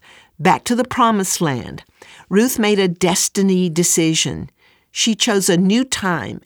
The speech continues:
and a new place for herself, but her choice was not one of desperation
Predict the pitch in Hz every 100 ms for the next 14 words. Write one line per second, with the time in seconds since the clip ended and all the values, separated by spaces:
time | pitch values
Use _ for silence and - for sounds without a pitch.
0 | - 170 165 180 214 - 233 220 185 -
1 | - 165 160 135 - 180 82 69 - -
2 | _ - - - 185 180 180 247 330 330
3 | 214 202 214 214 202 208 180 156 160 180
4 | - 165 151 180 - - 117 143